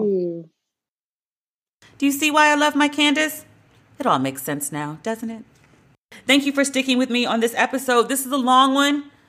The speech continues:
Speaker 2: but we had a lot to cover, and I left some things out 'cause it was just too damn much. Too damn much. We will speak again on Friday. We will have a robust episode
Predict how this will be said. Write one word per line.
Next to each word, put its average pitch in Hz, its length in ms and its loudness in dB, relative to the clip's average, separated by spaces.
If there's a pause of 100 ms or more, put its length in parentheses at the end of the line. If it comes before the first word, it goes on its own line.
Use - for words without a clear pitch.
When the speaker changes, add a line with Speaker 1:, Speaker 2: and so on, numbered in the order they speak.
(120)
Speaker 2:
but 233 100 -8
we 240 120 -6
had 254 160 0
a 240 40 -2
lot 226 300 2
to 240 80 -6
cover, 233 360 0
and 226 160 0
I 269 80 4
left 302 220 2
some 262 220 0
things 254 340 -2
out 220 380 2
'cause 196 220 -6
it 202 100 -2
was 202 180 -4
just 202 260 -4
too 214 380 -6
damn 170 420 -4
much. 175 460 -4 (240)
Too 277 120 -4
damn 285 180 0
much. 285 360 -8 (520)
We 233 100 2
will 269 140 2
speak 262 460 -4
again 220 460 2
on 233 220 -2
Friday. 247 720 2 (260)
We 233 80 -4
will 233 100 2
have 233 180 2
a 214 100 0
robust 220 640 2
episode 277 800 4